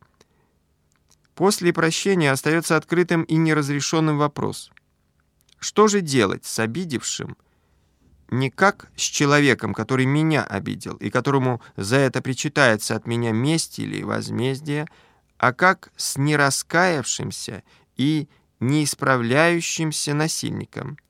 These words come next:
Ибо бытие злодея есть проблема совсем не для одного пострадавшего и совсем не лишь в ту меру, в какую ему не удалось простить.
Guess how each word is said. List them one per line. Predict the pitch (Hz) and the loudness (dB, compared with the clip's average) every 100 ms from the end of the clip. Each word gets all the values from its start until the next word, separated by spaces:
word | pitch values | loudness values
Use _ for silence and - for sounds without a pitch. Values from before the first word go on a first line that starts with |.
| _ _ _ _ - | _ _ _ _ -4
Ибо | 131 127 123 | 0 2 2
бытие | 139 - 151 147 139 101 | 0 -2 -6 -2 -2 -2
злодея | 101 110 107 110 180 143 | -4 -4 -4 -2 -2 -2
есть | 110 147 - | -4 -8 -2
проблема | 151 156 190 180 | 0 2 0 0
совсем | 170 170 165 - 196 185 170 | -2 -4 -4 -4 -2 0 0
не | 170 | -2
для | 160 165 | 0 -2
одного | - 156 156 160 151 151 | 2 0 2 0 0 0
пострадавшего | 165 151 - 127 117 110 - - 113 107 _ - - - | -2 -4 -4 -4 0 -2 -2 -12 -14 -16 _ -20 -20 -6
и | 120 | -2
совсем | - 143 - 180 170 | 0 0 2 2 4
не | 165 | 2
лишь | 156 180 190 - | 0 0 -2 -4
в | - | -10
ту | - 147 | -4 -2
меру, | 131 156 185 143 | 0 0 0 -2
в | - | -2
какую | 120 - 143 135 | -4 0 0 0
ему | 127 139 151 | 0 0 2
не | 143 135 | 2 0
удалось | 120 123 143 143 | 2 2 2 -2
простить. | 127 127 - - - - | -4 -4 -6 -12 -14 -16